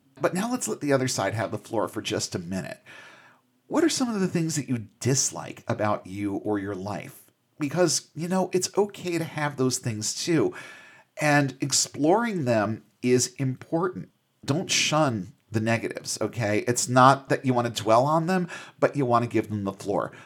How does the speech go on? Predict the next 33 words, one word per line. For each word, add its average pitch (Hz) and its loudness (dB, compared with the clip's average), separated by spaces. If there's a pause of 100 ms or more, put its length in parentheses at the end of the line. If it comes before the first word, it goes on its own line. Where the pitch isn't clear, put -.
This 143 6
is - -2
precisely 127 2
what 110 4
I 107 4
learned 104 -2
in 104 -2
anger 104 -2
management 101 -4
when 107 -2
it 101 -10
came 113 -2
down 110 2
to 110 -2
me 113 -2
being 117 -2
able 117 6
to 110 0
let 135 4
my 120 2
intellect 127 2
and 113 0
my 110 2
emotions 107 4
sit - 2
down 113 2
and 104 -4
have 110 0
a 101 -4
chat 113 -2
with 135 0
each 131 0
other. 143 2